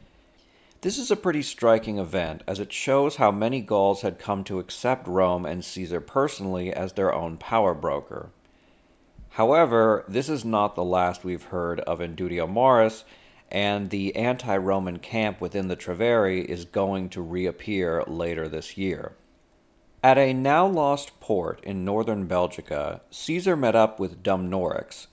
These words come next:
who we mentioned a few episodes ago as a popular leader among the Aedui. Dumnorix was a popular man across the interconnected Celtic world,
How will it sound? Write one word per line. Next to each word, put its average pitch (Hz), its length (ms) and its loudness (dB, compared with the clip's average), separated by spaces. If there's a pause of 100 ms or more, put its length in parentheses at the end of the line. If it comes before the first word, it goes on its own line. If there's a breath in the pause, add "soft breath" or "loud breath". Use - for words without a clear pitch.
who 123 120 -4
we 117 140 -2
mentioned 127 460 -2
a 110 60 0
few 107 260 -4
episodes 85 500 -4
ago 85 380 -2
as 87 160 -4
a 82 120 -2
popular 113 600 -2
leader 92 400 -2
among 82 380 -4
the 85 100 -4
Aedui. 90 640 -2 (720 soft breath)
Dumnorix 160 640 0
was 123 160 -4
a 110 60 -2
popular 120 500 4
man 90 320 -2
across 117 560 2
the 87 140 -6
interconnected 82 800 -10
Celtic 78 440 -8
world, 98 520 2